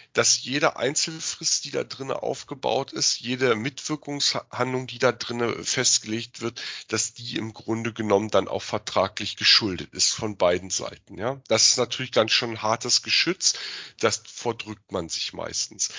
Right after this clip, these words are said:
Das heißt also, der Terminplan ist zu übergeben, aber, äh, es ist jetzt keine, erstmal keine Rechtsverbindlichkeit da.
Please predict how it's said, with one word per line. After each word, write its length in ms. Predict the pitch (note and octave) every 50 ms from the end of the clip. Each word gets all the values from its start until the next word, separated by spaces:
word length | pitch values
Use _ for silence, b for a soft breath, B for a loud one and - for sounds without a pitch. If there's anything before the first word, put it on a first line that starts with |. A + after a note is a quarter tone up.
| B B B B B B
Das 140 | - G2+ G#2+
heißt 220 | A#2 B2+ C3 -
also, 220 | - C3 - - -
der 160 | B2+ B2+ B2+
Terminplan 680 | - - A#2 A2+ A#2 C3+ D3+ D3+ - - C3 B2 B2 B2
ist 160 | A#2+ - -
zu 120 | - - B2+
übergeben, 760 | G#2 - G#2+ A2 G2+ F#2+ F#2+ - G2 G#2 C3 - - F#3
aber, 440 | D3 - A2+ A#2+ A2+ A2 G2+ - -
äh, 120 | F2 F2 -
es 240 | - - - - -
ist 200 | - - - -
jetzt 240 | C3 B2 - - -
keine, 280 | - B2 A#2+ B2 B2+
erstmal 560 | - - - - A2 A#2 - - - B2 A#2
keine 440 | A#2 - - A#2 G#2+ G#2+ A2 A2 -
Rechtsverbindlichkeit 1300 | G2 G#2 G#2+ - - - - - - G2 E2+ - - F#2 F2+ _ - E2 - - - - E2+ E2+ F2 _
da. 160 | - - -